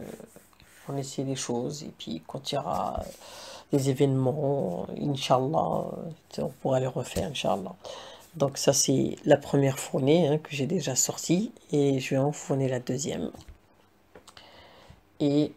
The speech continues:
euh, voilà. Ouais, j'ai mis avance rapide pour que vous puissiez voir un petit peu. J'aime bien regarder quand, euh, c'est avance rapide comme ça, là.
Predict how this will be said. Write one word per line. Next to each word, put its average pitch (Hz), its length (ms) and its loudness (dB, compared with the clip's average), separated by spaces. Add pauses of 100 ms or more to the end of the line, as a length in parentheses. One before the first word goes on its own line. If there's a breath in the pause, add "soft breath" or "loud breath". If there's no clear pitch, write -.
(160)
euh, 135 840 -2
voilà. 139 240 0 (460)
Ouais, 151 160 2
j'ai 131 140 -2
mis 139 200 4
avance 135 320 2
rapide - 460 -8
pour - 100 -12
que - 80 -10
vous - 160 -20
puissiez - 360 -2
voir 135 260 2
un 131 80 0
petit - 200 -8
peu. 151 120 0
J'aime 147 200 4
bien 143 200 4
regarder 131 340 -2
quand, - 360 -6
euh, 131 180 -2
c'est 143 320 -8
avance 135 520 -2
rapide - 360 -6
comme 139 160 -2
ça, 139 180 -2
là. 156 180 -8